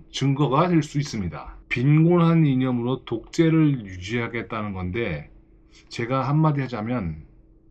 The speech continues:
니들 얼마 못 간다, 진짜. 그러니 그쪽을 좋아하며 자유 애국 시민을 극우라고 말하는 분들,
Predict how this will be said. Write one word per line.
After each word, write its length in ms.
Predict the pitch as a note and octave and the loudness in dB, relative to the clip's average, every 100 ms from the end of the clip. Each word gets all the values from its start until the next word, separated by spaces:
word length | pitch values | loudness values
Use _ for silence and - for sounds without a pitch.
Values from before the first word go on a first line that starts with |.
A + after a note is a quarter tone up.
| - _ - - _ - - - - A2 | -20 _ -20 -20 _ -20 -20 -20 -20 -12
니들 340 | A2+ A#2+ B2 | -8 -2 -2
얼마 220 | F#2 G2+ | -2 -4
못 220 | F2+ E2 E2+ | -6 -6 -6
간다, 600 | A#2 F#2 C#2+ - - - | -6 -6 -10 -12 -20 -20
진짜. 500 | - F#2 D#2 - - - - - - - - - - | -12 -12 -12 -14 -18 -20 -20 -20 -20 -20 -20 -20 -10
그러니 480 | - C#3 C3 C#3 A#2+ | 2 4 4 4 2
그쪽을 500 | B2+ A#2+ F3 E3+ E3 | -2 0 4 6 4
좋아하며 680 | C#3 C3 B2 A2 A2 D#3 F#3+ | 2 2 0 -2 -2 -2 -4
자유 960 | - A#2+ C3+ C3+ C#3 C#3+ D#3 D3+ D#3 - | -4 0 2 2 2 4 4 4 2 -2
애국 300 | A2+ C3 C#3+ | -6 -4 -6
시민을 640 | - D3 C#3+ C3 C3 B2 - - | -2 2 2 2 -2 -4 -6 -4
극우라고 760 | C#3+ C#3+ - - B2+ B2 A#2 | 0 0 -4 -10 -2 -2 -2
말하는 720 | A2+ G2+ G#2 G#2 G#2 G#2 G2 F2 | -4 -4 -4 -4 -4 -4 -6 -8
분들, 680 | F#2+ F2+ F2+ F#2 D#2 C#2+ | -8 -6 -4 -4 -6 -8